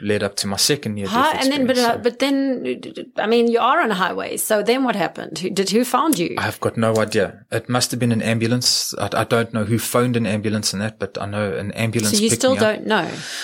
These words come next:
Speaker 1: I, I have flashbacks of memories from that. Um, you know, I, I woke up screaming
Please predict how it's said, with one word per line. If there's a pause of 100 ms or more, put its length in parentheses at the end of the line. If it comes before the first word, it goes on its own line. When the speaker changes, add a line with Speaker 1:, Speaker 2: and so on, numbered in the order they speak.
(180)
Speaker 1:
I,
I
have
flashbacks
of
memories
from
that. (100)
Um, (340)
you
know,
I,
I
woke
up
screaming